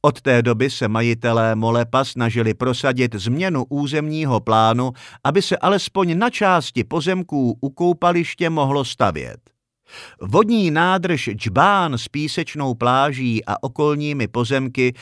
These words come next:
leží schovaná v přírodním parku podél výpadovky z Dejvic směrem na ruzyňské letiště.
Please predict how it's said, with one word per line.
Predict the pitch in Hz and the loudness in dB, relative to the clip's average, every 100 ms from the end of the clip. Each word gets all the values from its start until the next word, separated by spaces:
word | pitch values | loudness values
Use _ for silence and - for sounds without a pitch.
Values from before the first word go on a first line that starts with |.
| - - | -18 -2
leží | 117 156 165 147 | 2 2 2 -2
schovaná | - 175 180 208 196 175 | -2 -2 0 0 2 0
v | 120 | -2
přírodním | - 175 190 190 175 135 123 | -6 -2 0 0 -2 -2 0
parku | 131 147 156 170 175 | 2 2 0 -2 -2
podél | 165 151 147 139 113 | -2 0 2 2 2
výpadovky | 131 180 175 175 165 - 123 | 0 -2 -2 -2 -4 -4 -4
z | 85 | -2
Dejvic | 90 156 156 165 - | 0 0 0 -2 -6
směrem | - 143 147 147 120 110 | -10 -6 -2 0 0 0
na | 139 | 0
ruzyňské | 143 151 139 - 147 | -2 -4 -6 -4 -2
letiště. | 147 135 110 87 - 73 58 | 0 -2 -4 -6 -6 -10 -10